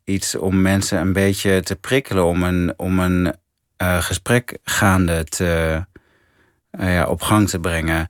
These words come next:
Dus ik, bijvoorbeeld, ik ben eigenlijk niet tegen, eh, de grijze muis, maar ik ben wel voor mensen die zich, die hun individuele vrijheid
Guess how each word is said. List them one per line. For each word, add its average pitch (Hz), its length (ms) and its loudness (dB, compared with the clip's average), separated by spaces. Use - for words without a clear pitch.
Dus 107 160 2
ik, 98 180 2
bijvoorbeeld, 104 340 0
ik 98 160 -2
ben 110 220 2
eigenlijk 101 380 0
niet 104 400 2
tegen, 95 1000 0
eh, 87 140 -8
de 80 120 -2
grijze 87 500 0
muis, 85 540 0
maar 82 180 0
ik 82 140 -4
ben 92 240 2
wel 85 240 2
voor 113 640 2
mensen 90 520 -4
die 87 160 -4
zich, 85 540 -4
die 95 280 0
hun 90 220 2
individuele 90 800 0
vrijheid 92 760 2